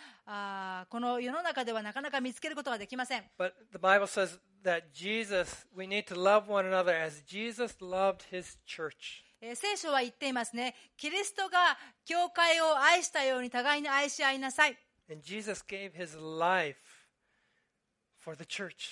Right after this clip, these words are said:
Speaker 1: そしてそのイエス様の教会に対する愛というのは、命を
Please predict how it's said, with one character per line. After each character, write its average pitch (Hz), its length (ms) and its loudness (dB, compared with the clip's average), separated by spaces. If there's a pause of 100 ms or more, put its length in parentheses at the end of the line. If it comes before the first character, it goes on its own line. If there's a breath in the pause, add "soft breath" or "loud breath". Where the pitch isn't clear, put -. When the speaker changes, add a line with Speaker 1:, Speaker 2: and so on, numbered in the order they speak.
(160)
Speaker 1:
そ 277 160 -6
し - 140 -4
て 330 160 0
そ 294 120 -4
の 277 120 0
イ 311 60 -2
エ 320 100 0
ス - 60 -8
様 254 180 -4
の 240 100 -6
教 285 200 -2
会 277 160 0
に 254 40 -10
対 269 160 4
す 269 140 -6
る 254 180 -2
愛 320 180 6
と 269 120 0
い 240 60 0
う - 20 -2
の 226 100 -4
は、 226 180 6 (300 loud breath)
命 359 520 4
を 233 280 -2